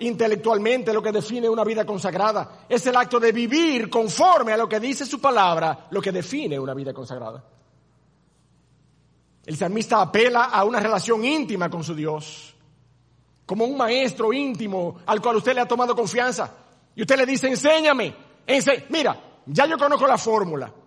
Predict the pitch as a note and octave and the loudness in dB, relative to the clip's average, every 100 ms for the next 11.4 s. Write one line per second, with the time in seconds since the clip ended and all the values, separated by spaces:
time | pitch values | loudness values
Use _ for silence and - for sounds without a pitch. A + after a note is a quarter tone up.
0 | _ - G#3+ G#3 A#3+ A#3+ A#3 G3+ F#3 G3+ | _ -4 -2 -2 -4 -4 -4 -4 -6 -8
1 | - G3 B2+ - _ _ _ _ _ _ | -6 -8 -8 -14 _ _ _ _ _ _
2 | G3+ F#3+ D4+ C#4 - B3 G3+ E3 F3+ F#3+ | -10 -4 0 0 0 0 0 -2 -2 -2
3 | F3+ E3+ D3+ F#3 G#3 G3 G3 E3+ F3 E3+ | -4 -4 -4 -4 -4 -2 -4 -4 -6 -6
4 | E3 C#3+ B2+ F3+ E3 B2+ B2 A#2 A#2+ A2 | -6 -8 -6 -6 -8 -8 -10 -10 -14 -16
5 | G#2 - _ _ _ _ _ _ _ - | -20 -20 _ _ _ _ _ _ _ -12
6 | F3+ C4+ C#4 F3+ E3+ F#3 A3+ A3 A3 F#3+ | -6 -2 -2 -2 -4 -6 -8 -8 -8 -8
7 | F3 D3 - D3 E3 G#3+ G#3+ G3 E3 E3 | -10 -12 -10 -8 -6 -8 -10 -12 -10 -10
8 | F#3 F#3 F#3+ F3+ E3 D3+ D3+ D3+ E3 E3+ | -10 -10 -8 -8 -8 -10 -8 -6 -4 -6
9 | D#3 D3 F3+ F3 F3 - _ _ E3 - | -8 -8 -8 -10 -14 -20 _ _ -8 -4
10 | F3+ G#3 G#3 F#3+ F3+ E3+ E3+ F3 F#3+ F3+ | -2 -4 -6 -10 -10 -10 -8 -8 -8 -12
11 | F3 C3+ G2+ | -10 -10 -12